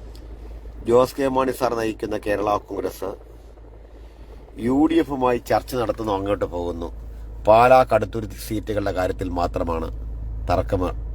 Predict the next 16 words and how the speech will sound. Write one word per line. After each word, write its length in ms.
എന്നുള്ളത്. 360
ഇത് 80
വിശ്വസിച്ച 520
ഒരുപാട് 460
നിരപരാധികളായ 800
പ്രേക്ഷകരുണ്ട്. 640
ഒരു 180
കേരള 260
കോൺഗ്രസ് 280
പാർട്ടിയുടെ 460
പ്രവർത്തകൻ 540
എന്ന 240
നിലയിൽ 320
നേരിട്ടും 500
ഫോൺ 220
മുഖാന്തരവും 500